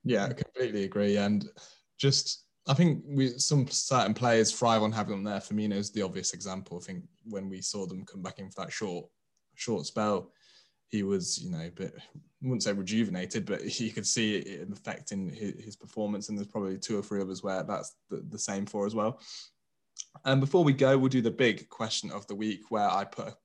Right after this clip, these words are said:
football-related question to the guys and just get their thoughts, really. And this week is Jose Mourinho at Roma. Obviously, last week he was appointed the Roma manager. And the question is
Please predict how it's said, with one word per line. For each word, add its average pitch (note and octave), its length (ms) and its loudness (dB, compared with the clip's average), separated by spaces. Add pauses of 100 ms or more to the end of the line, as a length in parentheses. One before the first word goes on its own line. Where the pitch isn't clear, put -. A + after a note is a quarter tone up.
football-related G#2+ 600 2
question G2+ 340 -8
to G#2 380 -2 (460)
the G#2+ 60 -4
guys G2 540 2
and G2 280 -10
just - 180 -10
get - 100 -4
their A#2 140 0
thoughts, D3 340 2
really. A#2 260 2
And C3 120 0
this D#3+ 160 4
week F3 160 4
is D#3+ 260 -2
Jose D3 280 6
Mourinho C3 600 4
at A#2+ 240 2 (120)
Roma. B2 500 4
Obviously, G#2 280 -4
last A2 240 0
week G#2+ 320 -4 (440)
he A#2+ 160 2
was A2 140 0
appointed G#2+ 420 -2
the G#2+ 60 -4
Roma G#2 540 2
manager. G#2+ 800 0 (440)
And A2 120 -4
the B2 40 -4
question C#3+ 400 2
is A#2+ 400 2